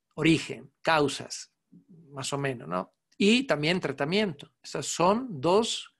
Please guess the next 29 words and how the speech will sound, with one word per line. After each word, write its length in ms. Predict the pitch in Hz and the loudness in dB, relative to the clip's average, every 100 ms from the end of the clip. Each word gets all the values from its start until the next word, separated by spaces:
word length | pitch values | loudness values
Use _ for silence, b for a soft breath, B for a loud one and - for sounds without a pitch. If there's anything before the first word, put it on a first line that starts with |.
| _ _ | _ _
grandes 720 | 127 139 160 180 208 214 - - | -2 2 2 4 2 2 -8 -14
opciones. 920 | - - - 175 208 131 123 - _ b b b b b b b b b | -14 -6 2 2 2 -4 -12 -20 _ b b b b b b b b b
No 340 | 156 160 190 226 | -2 4 4 4
siempre 500 | - 196 233 233 196 | 6 6 8 4 4
me 140 | 147 | 2
queda 280 | 151 147 139 | 2 2 4
claro 300 | 147 151 151 | 4 4 4
el 80 | 139 | 4
origen 340 | 143 139 143 | 2 -2 -4
de 60 | 139 | -4
una 140 | 139 | -4
enfermedad. 640 | 131 135 131 131 127 117 b b b | -4 -4 -4 -6 -6 -10 b b b
Yo 140 | - 214 | 6 8
puedo 140 | 247 | 8
tener 260 | 226 214 214 | 8 6 6
una 140 | 208 | 6
vértebra 420 | 196 196 214 202 | 6 6 4 4
subluxada 680 | 190 185 160 160 - 175 180 | 2 0 0 0 4 4 4
en 80 | 180 | 2
el 140 | 143 | -2
cuello 540 | 135 190 185 156 185 - _ - | 4 6 6 4 0 -6 _ -4
y 120 | 143 | 0
ser 400 | - 170 196 - | 4 4 4 4
por 160 | 190 | 4
un 100 | 151 | 6
mal 160 | 139 143 | 4 2
movimiento, 640 | 147 139 139 185 220 208 | 2 0 2 2 2 4
una 180 | 196 180 | 2 2
contractura, 880 | - 135 135 139 - 180 175 170 160 | -4 -4 -4 -2 2 4 6 4 0